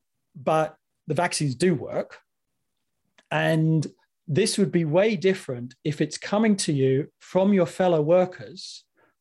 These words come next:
rather than from the boss who's using it to break up unions or from the state, who,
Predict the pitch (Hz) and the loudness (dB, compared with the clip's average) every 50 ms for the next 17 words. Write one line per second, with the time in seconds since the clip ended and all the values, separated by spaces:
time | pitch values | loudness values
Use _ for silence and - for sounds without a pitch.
0 | _ - 139 165 165 165 175 160 165 160 139 131 - 170 156 151 151 151 147 147 | _ -4 0 2 2 4 2 2 2 0 -2 -2 -2 0 2 2 2 0 0 -4
1 | - _ _ _ _ _ - 147 127 - 160 156 180 208 - - - - 156 135 | -8 _ _ _ _ _ -6 -4 -2 2 2 2 2 0 -2 -6 -6 -4 -2 -2
2 | 147 160 165 151 165 151 160 156 160 - - - 147 143 131 - 151 143 147 147 | 0 0 0 0 0 0 0 0 -2 -4 -2 0 0 0 2 2 0 0 0 0
3 | - 151 143 - - - 135 139 147 160 175 180 180 180 180 160 147 - _ - | -2 -2 -2 -4 -4 -4 -2 0 2 2 2 2 2 2 0 -2 -4 -6 _ 2
4 | 147 147 147 - - 147 143 143 131 - - - - 233 180 117 98 - - - | 2 2 2 2 0 -2 -2 -2 -2 -4 -4 0 0 0 0 0 -6 -12 -18 -20
5 | - _ _ _ _ _ _ _ _ _ - 190 175 180 | -20 _ _ _ _ _ _ _ _ _ 0 0 0 0